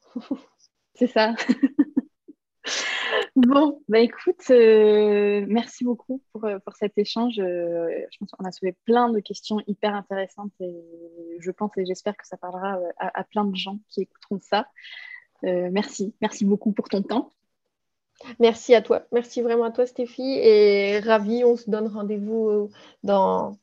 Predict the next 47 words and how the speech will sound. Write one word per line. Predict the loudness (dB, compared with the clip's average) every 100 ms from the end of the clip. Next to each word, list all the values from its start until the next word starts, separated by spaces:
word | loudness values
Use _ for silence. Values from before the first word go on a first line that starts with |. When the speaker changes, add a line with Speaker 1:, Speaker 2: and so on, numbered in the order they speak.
| _
Speaker 1:
trois | 4 6 8
ans | 6 2 0
pour | 4
les | 4
cinq | 2 -6 -2
ans. | -4 -6 -18 -20
<laughs> | -6 6
Speaker 2:
Ouais, | 8 10 10 10
carrément, | 8 6 4 6 4 0 _
carrément. | 0 2 4 2 0 0
Écoute, | -2 -4 -4 -2
alors | -6 -8 -4
déjà | -2 -2 -4
si | -6
dans | -6
trois | -6 0 0 0
ans, | -4 -6
euh, | -10 -14 _ _ -16 -16 -14
je, | -10 -10
je, | -10 -14
j'ai | -14
toujours | -8 -6
mon | -6
podcast, | -8 -6 -6 -6 -10
je |
serais | -10 -8
quand | -8
même | -10 -12 -6
hyper | -2 -2
fière, | -6 -2 0 0 -4 -8 0
Speaker 1:
Ah | 0
ouais. | 2 0 0 0
Speaker 2:
j'avoue. | 2 6 4 2 -10
<laughs> | -2 0 2 2 2 2 -2 -2 -6 _ -10 -10 0
Mais | 2 4
Speaker 1:
Carrément. | 2 0
Speaker 2:
bon, | 2
mais, | 4 4 6 4
euh, | 2 0
mais | 0
carrément, | 0 0 0 -4 -6
rendez-vous | -4 -2 0 0
est | -2
pris | -2 -8
dans | -8
cinq | -8 -10 -6
ans. | -4 -4